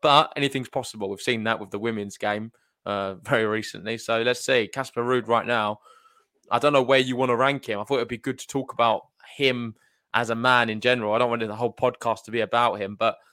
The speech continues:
where does he compare with other young players?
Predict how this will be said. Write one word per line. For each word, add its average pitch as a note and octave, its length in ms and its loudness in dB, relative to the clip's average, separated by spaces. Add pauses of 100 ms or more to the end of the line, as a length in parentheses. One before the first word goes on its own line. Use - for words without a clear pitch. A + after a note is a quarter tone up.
(600)
where C3+ 240 4
does C#3 140 0
he C#3+ 120 2
compare C3 460 2
with A#2+ 120 2
other B2+ 160 2
young B2+ 300 0
players? A#2 600 0